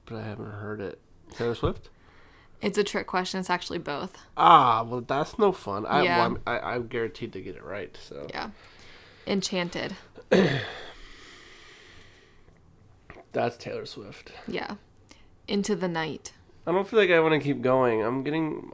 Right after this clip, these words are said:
Speaker 1: my family's probably judging me right now.
Speaker 2: No, <laughs> it's fine.
Speaker 1: What is it?
Speaker 2: Into the night.
Speaker 1: That sounds like a weird one to be a song, but also does not make sense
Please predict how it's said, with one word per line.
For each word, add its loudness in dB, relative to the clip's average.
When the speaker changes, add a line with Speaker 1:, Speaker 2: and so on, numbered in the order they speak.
Speaker 1:
my 0
family's 0
probably -6
judging -2
me -2
right -4
now. -6
Speaker 2:
No, 8
<laughs> 0
it's 8
fine. -4
Speaker 1:
What -2
is 6
it? 10
Speaker 2:
Into 0
the 2
night. -4
Speaker 1:
That -10
sounds -4
like -4
a -4
weird -4
one -6
to -8
be -10
a -10
song, -10
but -8
also -8
does -10
not -6
make -4
sense -12